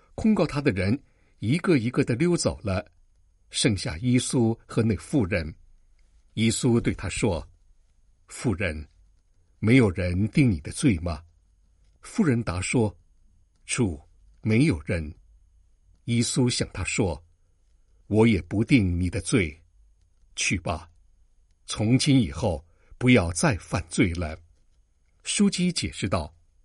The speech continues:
：“我们每一个人，假如认真省察自己，就会意识到在自己犯的许多罪过中，有一个与众不同，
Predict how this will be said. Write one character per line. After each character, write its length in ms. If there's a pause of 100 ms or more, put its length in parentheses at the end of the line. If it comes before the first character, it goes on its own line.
(340)
：“我 160
们 260
每 200
一 180
个 140
人， 280 (520)
假 260
如 320 (220)
认 240
真 260
省 300
察 240
自 200
己， 320 (480)
就 220
会 160
意 100
识 160
到 280 (280)
在 200
自 180
己 140
犯 240
的 200 (120)
许 280
多 220
罪 180
过 160
中， 240 (580)
有 180
一 160
个 260 (120)
与 200
众 220
不 180
同， 380